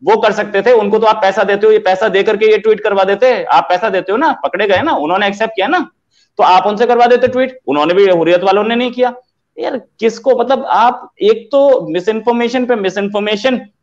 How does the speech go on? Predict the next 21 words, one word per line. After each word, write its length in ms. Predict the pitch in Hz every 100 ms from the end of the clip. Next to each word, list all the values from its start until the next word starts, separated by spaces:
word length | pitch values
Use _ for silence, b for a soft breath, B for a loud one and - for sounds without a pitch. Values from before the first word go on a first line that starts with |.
| _ _ _ _ _ - -
Let 160 | 107 147
the 120 | 202
neutral 240 | 165 123 135
party 300 | 190 190 147
to 100 | 147
tell। 300 | 156 131 131
Who 320 | 143 247 285
is 40 |
a 40 | 269
neutral 260 | 156 165
party 420 | 175 240 240 202
to 0 |
te-, 300 | 208 214 208
uh, 380 | 208 240 185 190 190
tell 120 | 226
us? 120 | 240 190 - b b 147
Illegal 440 | 175 202 220 220
occupied 400 | 220 214 226 220
Kashmir 320 | 208 208 220
किसका 300 | 214 208 240
है? 300 | 226 151 -